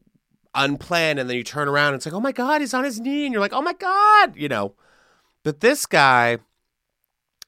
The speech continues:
popped the question, uh, at a McDonald's. So let's go down to the bottom. That's the ring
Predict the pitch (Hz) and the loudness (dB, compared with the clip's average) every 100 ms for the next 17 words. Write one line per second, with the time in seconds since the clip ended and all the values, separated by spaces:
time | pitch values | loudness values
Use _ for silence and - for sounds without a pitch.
0 | _ _ _ _ - - 170 208 - - | _ _ _ _ -20 0 4 4 2 -10
1 | 226 - 139 - - 107 104 101 _ _ | -8 -2 -2 -2 -6 -6 -6 -10 _ _
2 | _ _ _ _ _ _ _ _ _ _ | _ _ _ _ _ _ _ _ _ _
3 | _ _ _ _ - 139 127 120 117 107 | _ _ _ _ 0 4 6 6 2 0
4 | - _ _ _ _ _ _ - 127 127 | -8 _ _ _ _ _ _ -6 -2 -2
5 | 127 104 101 90 80 - - - _ _ | -4 -2 -2 -2 -8 -16 -18 -20 _ _
6 | _ _ _ _ - _ - - 131 120 | _ _ _ _ -18 _ -14 -8 -2 0
7 | 113 107 104 - - 104 120 - 156 147 | 0 0 -4 -6 -16 -14 -10 -6 -4 -4
8 | 147 147 127 117 120 143 180 - _ _ | -6 -8 -6 -4 -4 -4 -8 -12 _ _
9 | _ _ _ _ _ _ _ _ _ 135 | _ _ _ _ _ _ _ _ _ -2
10 | 131 - 135 123 135 143 160 190 | -2 -2 -4 -2 -2 0 0 -4